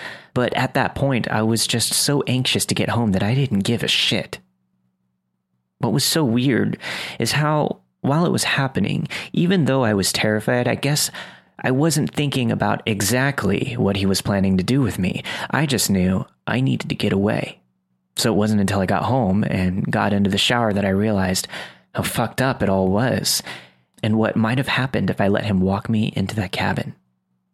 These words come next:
I remember being so shaken and smacked by the reality of it. I almost felt like I had a panic attack, so I sat down in the shower with my head between my knees and cried until it ran cold.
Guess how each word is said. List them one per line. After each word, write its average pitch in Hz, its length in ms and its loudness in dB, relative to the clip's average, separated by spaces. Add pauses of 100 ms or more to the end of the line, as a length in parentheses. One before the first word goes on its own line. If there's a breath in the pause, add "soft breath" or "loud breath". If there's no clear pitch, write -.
(400 loud breath)
I 117 40 2
remember 123 280 2
being 110 240 2
so 143 240 2
shaken - 680 0
and 104 300 -2
smacked 208 580 -2
by 190 140 0
the 190 80 2
reality 196 540 2
of 202 180 -2
it. - 160 -6 (640 loud breath)
I - 220 -2
almost 120 320 0
felt 120 400 -2 (380)
like 110 300 0
I 107 60 0
had 113 160 0
a 101 40 0
panic 123 440 -2
attack, - 520 -4
so - 140 0
I 92 60 2
sat - 360 0
down 110 300 2
in 101 80 4
the 98 60 4
shower 92 560 2 (280 loud breath)
with 104 140 -2
my 95 80 2
head 113 180 0
between 113 300 0
my 98 140 2
knees 90 280 2
and 87 140 0
cried 92 340 0
until 92 280 0
it - 80 -2
ran 90 220 0
cold. 90 460 -2